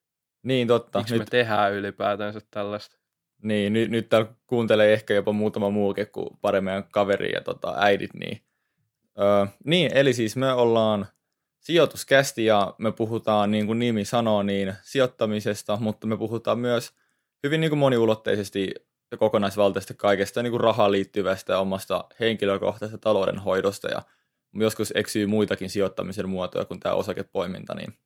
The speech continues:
Speaker 1: myös, tota, käsittelyyn.
Speaker 2: Kyllä, eli idea lähti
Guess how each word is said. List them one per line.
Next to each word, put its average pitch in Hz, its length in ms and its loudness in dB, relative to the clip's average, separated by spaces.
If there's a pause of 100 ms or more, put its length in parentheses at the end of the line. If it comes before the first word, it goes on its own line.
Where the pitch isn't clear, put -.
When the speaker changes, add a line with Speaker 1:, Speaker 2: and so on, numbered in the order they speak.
(140)
Speaker 1:
myös, 92 240 -10
tota, - 260 -8 (120)
käsittelyyn. 98 600 -6 (1200)
Speaker 2:
Kyllä, 113 400 0 (180)
eli 107 420 -4 (560)
idea 107 320 0
lähti 107 540 -2